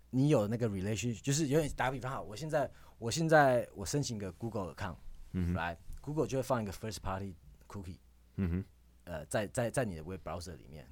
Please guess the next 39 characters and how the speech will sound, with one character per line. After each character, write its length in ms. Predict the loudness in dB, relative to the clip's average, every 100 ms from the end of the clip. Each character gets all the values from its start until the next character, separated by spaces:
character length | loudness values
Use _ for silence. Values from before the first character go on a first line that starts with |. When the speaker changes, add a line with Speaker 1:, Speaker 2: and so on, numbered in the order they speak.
| -8
Speaker 1:
跟 160 | -6 -4
着 100 | -6
你 140 | -6
的 180 | -10 -12 -10
browsing 300 | -8 -8 -10
history 380 | -10 -10 -12 -8
跑。 260 | -10 -10 -18 -20 -20 -20 -20 -20 -14 -12 -10
这 120 | -2 0
个 60 |
是 100 | 0
first 240 | 0 -2 0
party， 200 | 0 0
因 120 | -2
为 140 | -4 -6 -20 -20 -20 -16
你 120 | -4 -2
有 100 | -2
跟 160 | -4
Google 300 | -6 -2 -2
有 60 | -2
relationship 560 | -6 -6 -4 -4 -4 -8 -10
嘛， 140 | -12 -12 -10
right？ 260 | -8 -8 -12 -6
Speaker 2:
对。 180 | -4 -4 -4
Speaker 1:
那 300 | -6 -4 -6 -10
所 180 | -8 -2
谓 100 | 0
third 220 | 4 8
party 360 | 10 10 8 4
cookie 300 | -2 -2 -2
就 100 | -2
是 60 |
说， 240 | 0 -2 -4
呃， 60 | -8
我 160 | -6
今 140 | -2 2
天 240 | 2 0 -6 -18 -20 -20 -16
我 120 | -2 2
没 120 | 4
有 260 | 4 2